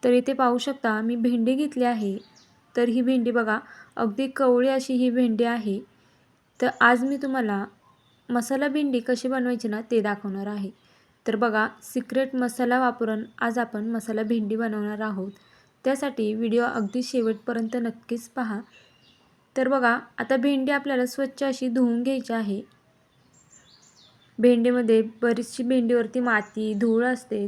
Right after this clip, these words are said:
त्यामुळे भेंडी आपल्याला स्वच्छ अशी धुवून घ्यायची. भेंडी धुते तोपर्यंत चॅनलवर नवीन असाल तर प्लीज एक लाईक, एक सबस्क्राईब नक्कीच करा.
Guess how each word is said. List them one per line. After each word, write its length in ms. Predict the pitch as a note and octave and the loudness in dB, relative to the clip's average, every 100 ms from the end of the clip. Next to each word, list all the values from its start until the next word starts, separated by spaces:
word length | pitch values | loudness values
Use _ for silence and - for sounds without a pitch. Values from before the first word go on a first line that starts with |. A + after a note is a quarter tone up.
| G3+ | -4
त्यामुळे 300 | A3+ A#3 A#3+ | -4 -2 0
भेंडी 300 | C4 B3+ C4 | 0 0 0
आपल्याला 300 | C4 A3 A#3 | -2 -4 -4
स्वच्छ 380 | C4 B3 - | -4 -6 -4
अशी 240 | A#3+ A3+ A#3+ | -8 -6 -4
धुवून 280 | B3 A#3+ G#3 | -2 0 0
घ्यायची. 360 | G#3+ F#3 G3 F#3+ - _ - _ _ _ _ _ | -4 -6 -10 -10 -14 _ -20 _ _ _ _ _
भेंडी 360 | A#3+ B3+ B3 C#4+ | 2 4 2 0
धुते 380 | D4 D4 A3+ G#3 | 0 2 4 4
तोपर्यंत 440 | B3 A#3+ A#3+ A#3 A#3+ | 2 0 -2 -2 -4
चॅनलवर 640 | A#3 A#3 G#3+ A3 A3 A3+ | -4 -2 -2 -2 -2 -2
नवीन 360 | G#3+ G#3+ A3+ C#4 | -2 -4 -6 -6
असाल 380 | C#4+ B3 G#3+ G#3 - - - - _ - | -6 -6 -6 -8 -12 -20 -20 -20 _ -4
तर 60 | B3+ | -4
प्लीज 320 | - D4 C4 - | -4 -4 -6 -6
एक 240 | A#3+ B3+ C4+ | -2 -2 0
लाईक, 300 | B3+ G#3+ G#3 - - - | -2 -2 -6 -12 -8 -4
एक 160 | C4 | -4
सबस्क्राईब 760 | - B3 - - - G3+ G#3+ A#3 | -2 -6 -6 -12 -4 -4 -2 -4
नक्कीच 420 | A#3 - G#3 G3+ | -8 -8 -10 -8
करा. 260 | G#3+ G3 | -10 -10